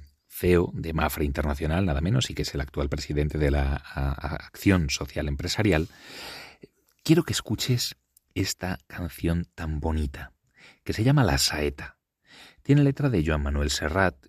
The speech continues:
y está interpretada por un grupo, eh, andaluz que se llama Calle cuarenta. Y quiero que la escuches en esa clave de poner tu vida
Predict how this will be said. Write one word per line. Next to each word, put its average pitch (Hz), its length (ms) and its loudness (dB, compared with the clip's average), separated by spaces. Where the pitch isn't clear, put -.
y 82 100 -4
está 82 180 -4
interpretada 80 480 2
por 76 140 -2
un 73 100 0
grupo, 73 400 0
eh, - 140 -12
andaluz 85 500 4
que 82 100 -10
se - 80 -10
llama 76 220 -2
Calle 80 340 0
cuarenta. 71 640 -4
Y 117 100 -4
quiero 175 180 4
que 165 100 6
la 107 60 6
escuches - 800 -4
en 90 120 -4
esa 104 340 -2
clave 85 580 2
de 80 100 -6
poner 113 320 0
tu - 240 -2
vida 95 440 0